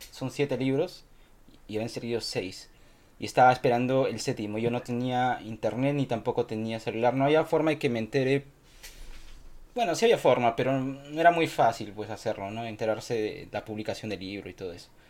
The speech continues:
Y yo iba, yo tenía un punto ahí en... en, hay un mercado enorme cerca de mi casa, que ahora ya no existe,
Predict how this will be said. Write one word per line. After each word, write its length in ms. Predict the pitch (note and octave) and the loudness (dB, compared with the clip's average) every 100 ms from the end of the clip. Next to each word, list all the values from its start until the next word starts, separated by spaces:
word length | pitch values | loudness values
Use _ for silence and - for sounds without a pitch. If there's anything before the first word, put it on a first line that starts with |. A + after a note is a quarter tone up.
| - - - | -20 -20 -18
Y 140 | A#2 A2+ | -8 4
yo 140 | C#3+ | 6
iba, 480 | D#3 D#3+ D#3+ E3+ D3 | 8 8 10 8 4
yo 100 | D3 | 0
tenía 220 | D#3+ D#3+ | 0 0
un 140 | E3 | -2
punto 380 | - F3+ E3 C#3 | -2 -2 2 6
ahí 300 | B2+ C#3+ D3+ | 6 6 2
en... 360 | C#3 A#2+ A2 G#2+ - _ - | 2 0 -4 -10 -18 _ -10
en, 640 | A2 G#2+ G#2+ G#2+ G2+ G2 - | -6 -6 -6 -8 -8 -12 -6
hay 200 | A#2+ C#3 | 0 0
un 280 | C#3+ B2 | 0 -4
mercado 360 | B2+ A#2+ C#3 C#3 | -4 -2 4 4
enorme 600 | C3 C3+ D3 B2+ A2+ A2+ | 6 6 6 4 -2 -2
cerca 260 | - - B2 | -4 -2 -2
de 40 | |
mi 60 | A2+ | 0
casa, 400 | C3+ A2+ A#2+ B2 - - - - - | 2 2 0 -10 -16 -20 -20 -18 0
que 120 | A2+ | 4
ahora 240 | A2+ A#2+ | 6 6
ya 400 | A#2+ A#2+ A#2 A2+ | 6 6 8 6
no 80 | A2+ | 4
existe, 520 | A2+ - B2 - A#2+ | -2 -4 -6 -6 -10